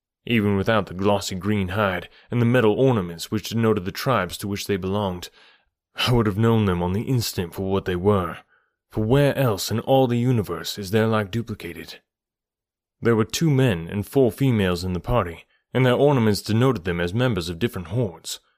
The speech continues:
a fact which tended to puzzle me infinitely, since the various hordes of green men of Barsoom are eternally at deadly war with one another, and never, except on that single historic instance when the great Taj Tarkas of Thark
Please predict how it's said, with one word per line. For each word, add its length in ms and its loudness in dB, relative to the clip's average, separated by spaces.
a 80 -6
fact 460 -6
which 300 -10
tended 300 -2
to 60 -12
puzzle 300 -2
me 120 -4
infinitely, 720 -8
since 240 2
the 100 -2
various 400 2
hordes 320 2
of 140 -8
green 260 0
men 140 0
of 100 -4
Barsoom 600 0
are 160 2
eternally 600 0
at 160 -8
deadly 320 0
war 340 0
with 160 -8
one 180 -2
another, 420 -6
and 160 -2
never, 340 0
except 380 0
on 120 2
that 160 0
single 420 0
historic 560 0
instance 500 -4
when 100 -2
the 80 4
great 260 2
Taj 380 2
Tarkas 460 0
of 80 -6
Thark 420 -2